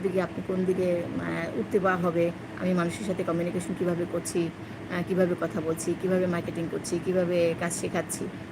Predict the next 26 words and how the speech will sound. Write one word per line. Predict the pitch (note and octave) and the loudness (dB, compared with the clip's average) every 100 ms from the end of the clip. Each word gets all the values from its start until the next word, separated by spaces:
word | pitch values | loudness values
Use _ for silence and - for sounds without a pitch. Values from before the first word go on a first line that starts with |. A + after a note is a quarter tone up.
| - | -4
সব | C4 A#3 | 0 2
everything | G#3 F#3+ F#3 G#3 | 2 2 0 -2
আপনি | F#3 F3+ | -2 -4
জানতে | E3 D#3+ - | -4 -4 -6
পারলেন। | E3+ D#3 | -6 -4
জেনে | E3+ F#3 G3 | 0 0 2
নিজেকে | G#3 F3+ F#3+ | 0 0 0
হান্ড্রেড | G3 - F3 E3+ F3 | -2 -4 -4 -2 -2
পার্সেন্ট | F#3+ F#3+ G3 | -2 -2 2
তৈরি | A#3+ A#3 | 2 4
করে | A#3+ G#3 | 4 4
গ্রামে | F3+ F#3 | 2 0
গিয়ে | F#3+ B3 - - - - | -2 -4 -6 -10 -10 -6
বাস | E3 F3 | -4 -4
সারা | E3+ F3 | -2 -2
জীবন | E3+ F3 F3+ | -2 -2 -2
আয় | - - | -2 -4
করেন।" | D#3+ - - | -6 -6 -4
তখন | C4 A#3 | -4 -2
তো | |
আর | G#3 | 0
আমাকে | F3+ F3+ | 0 -2
দিচ্ছেন | - - - F3+ | -4 -4 -4 -4
না, | - - - - - - - - - - - | -6 -8 -10 -10 -10 -8 -6 -4 -4 -6 -4
ঠিক | |
আছে? | A#3+ C4+ B3 | -4 -2 -2